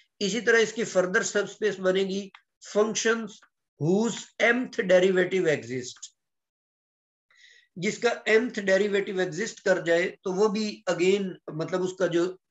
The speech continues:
sum होगा उनका भी mth derivative exist करेगा और उसके scalar multiple का भी mth derivative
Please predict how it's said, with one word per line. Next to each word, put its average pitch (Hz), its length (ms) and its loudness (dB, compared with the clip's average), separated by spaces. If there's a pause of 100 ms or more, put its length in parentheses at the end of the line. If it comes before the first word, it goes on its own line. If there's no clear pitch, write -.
(580)
sum 202 320 2
होगा 208 380 4
उनका 202 420 -4
भी 202 180 -2
mth 190 240 -4
derivative 190 540 -2
exist 185 400 -6
करेगा 175 260 0
और 175 100 0
उसके 170 220 -6
scalar 196 460 0
multiple 170 480 -2
का 180 140 0
भी 180 320 -4 (300)
mth 214 280 -2
derivative 190 640 0